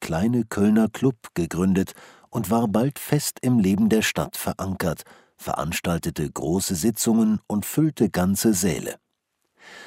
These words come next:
Während des Nationalsozialismus wurde der Verein jedoch verboten.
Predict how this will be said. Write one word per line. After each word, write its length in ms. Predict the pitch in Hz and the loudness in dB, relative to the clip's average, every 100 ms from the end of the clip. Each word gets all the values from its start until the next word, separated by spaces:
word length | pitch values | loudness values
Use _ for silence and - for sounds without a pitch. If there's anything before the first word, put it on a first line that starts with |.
| - - | -14 0
Während 360 | 101 113 117 | 0 2 4
des 200 | 113 - | 2 4
Nationalsozialismus 1500 | 117 110 113 101 107 135 120 - 92 76 69 85 87 - - | 2 2 2 2 2 2 2 2 -2 -2 -2 -2 -2 -2 -4
wurde 240 | 87 82 | -2 0
der 140 | 95 92 | 0 -2
Verein 480 | - 87 82 101 107 | -4 -4 -2 0 2
jedoch 300 | 110 110 - | 2 2 2
verboten. 640 | 120 95 113 113 - | 0 0 0 -2 -6